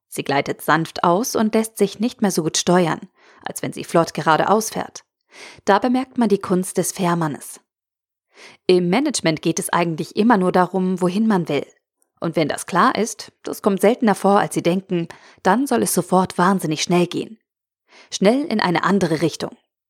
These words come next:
"Wir müssen das Steuer energisch herumreißen", ruft das Management den Mitarbeitern zu. Und tut das auch.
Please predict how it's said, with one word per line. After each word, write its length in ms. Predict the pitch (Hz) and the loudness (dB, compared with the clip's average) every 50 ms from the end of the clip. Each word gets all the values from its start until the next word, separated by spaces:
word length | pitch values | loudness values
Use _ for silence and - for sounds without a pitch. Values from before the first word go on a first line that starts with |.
| _ _ _ _ _ _ _ - - - - | _ _ _ _ _ _ _ -20 -12 -2 2
"Wir 80 | 214 214 | 2 4
müssen 260 | 226 277 - - 226 | 4 2 0 0 2
das 140 | 208 196 - | 2 2 2
Steuer 300 | - 220 240 254 247 - | 2 2 2 2 2 2
energisch 440 | 190 185 196 233 262 226 214 - | 4 4 4 2 4 2 2 2
herumreißen", 720 | - 185 165 185 202 185 160 160 151 - - - - - - _ _ _ _ - | 4 4 6 6 4 4 4 2 0 0 -2 -8 -14 -16 -18 _ _ _ _ -8
ruft 200 | - - - - | -8 -6 -6 -8
das 160 | - - - | -10 -4 0
Management 560 | 175 180 180 165 147 - - 165 156 156 - | 2 2 2 2 0 0 -2 -2 -2 0 0
den 100 | 151 147 | 0 0
Mitarbeitern 560 | 165 185 175 175 165 170 160 - - 165 156 | 0 2 2 2 2 2 0 0 -2 -4 -4
zu. 340 | - - 202 175 160 - - _ _ _ _ _ _ _ _ | -2 0 0 0 -2 -4 -8 _ _ _ _ _ _ _ _
Und 200 | - 277 262 - | -2 -2 -2 0
tut 180 | 339 330 - - | -2 -2 0 0
das 160 | 147 - - | 0 0 0
auch. 320 | - - - - - - | -2 -2 -2 -4 -14 -20